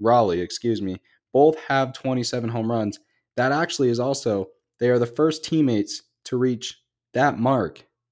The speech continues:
in Mariners history that are twenty-five or younger as teammates. That's very cool to see. That tied up the ball game at five five. And then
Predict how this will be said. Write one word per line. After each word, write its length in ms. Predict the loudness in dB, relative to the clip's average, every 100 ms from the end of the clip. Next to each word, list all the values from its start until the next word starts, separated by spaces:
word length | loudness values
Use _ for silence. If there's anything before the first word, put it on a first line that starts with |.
| _ _ _ -4
in 120 | -2
Mariners 380 | 0 2 0 -2
history 520 | -2 -2 -6 -6 -6
that 120 | -4
are 80 | -4
twenty-five 600 | -4 -6 -4 -4 0 0
or 80 | 0
younger 400 | -2 -4 -6 -12 _ _ _ -8
as 200 | -6 -6
teammates. 580 | -4 -4 -2 -6 -12 -12
That's 220 | -12 -8
very 360 | -2 2 2 0
cool 320 | -2 -2 -2
to 80 | -6
see. 360 | -6 -4 -6 -8 _ _ _
That 180 | -4 -4
tied 200 | -2 -2
up 120 | -2
the 60 | -4
ball 220 | -2 0
game 160 | -2 -4
at 180 | -4
five 240 | -2 -2 -2
five. 320 | -4 -4 -8 _ _ _ _ _ -4
And 120 | 0
then 340 | 2 0 -4